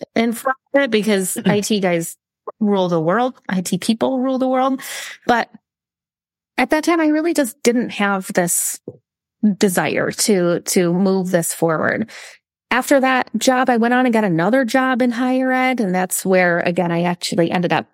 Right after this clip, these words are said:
Speaker 2: ending my career after four years at that institution. But it wasn't until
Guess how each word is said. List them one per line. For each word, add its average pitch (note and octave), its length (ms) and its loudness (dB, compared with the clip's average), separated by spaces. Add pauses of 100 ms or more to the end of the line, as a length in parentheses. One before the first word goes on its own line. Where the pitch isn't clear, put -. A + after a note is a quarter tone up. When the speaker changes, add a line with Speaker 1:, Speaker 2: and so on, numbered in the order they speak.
Speaker 2:
ending B3+ 440 2
my F3 280 0
career F#3+ 380 0
after F#3 260 2
four F#3 280 0
years F#3 340 0
at E3+ 140 0
that F#3+ 220 2
institution. F3+ 960 0 (880)
But C4+ 140 2
it C4+ 200 -2
wasn't A#3+ 1040 -2
until A3 880 0